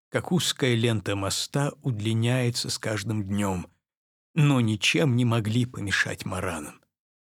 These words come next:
Между городской стеной и каналом расстилалась широкая полоса парка. Через неё стрелы осаждённых не могли долететь до врагов. Прошёл месяц. Прочный мост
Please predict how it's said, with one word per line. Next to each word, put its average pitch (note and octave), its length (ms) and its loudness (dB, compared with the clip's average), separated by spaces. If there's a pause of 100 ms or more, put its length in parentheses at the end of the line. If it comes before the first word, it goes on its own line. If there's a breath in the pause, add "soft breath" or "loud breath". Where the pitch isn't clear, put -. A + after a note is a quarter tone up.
(300)
Между C#3 360 4
городской B2+ 480 4
стеной A#2+ 480 2
и G2+ 40 0
каналом D3+ 580 4 (280 loud breath)
расстилалась C3 1120 2 (100)
широкая A#2 760 0
полоса G#2+ 500 -4 (100)
парка. - 540 -6 (460)
Через G#2+ 320 0
неё A#2+ 280 4
стрелы B2+ 500 2
осаждённых B2+ 1000 2 (140)
не E3 180 4
могли E3 600 4
долететь A2+ 600 -2
до - 120 -6
врагов. B2+ 520 -8 (1000)
Прошёл C3 500 0 (500)
месяц. - 600 -6 (880)
Прочный A#2+ 480 0
мост C3+ 440 0